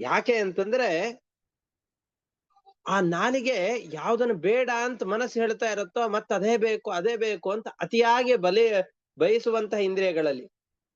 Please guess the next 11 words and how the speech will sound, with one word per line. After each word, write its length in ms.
ಹ್ಮ್, 600
ತುಂಬಾ 380
ಚಂಚಲವಾದಂತಹ 1040
ಪ್ರಾಣಿಗಳಲ್ಲಿ 680
ಜಿಂಕೆ 420
ಇವು 160
ಎಲ್ಲ 240
ಹೇಗೆ 300
ತುಂಬಾ 280
ಚಂಚಲವಾದದ್ದು 840
ಮೀನು 540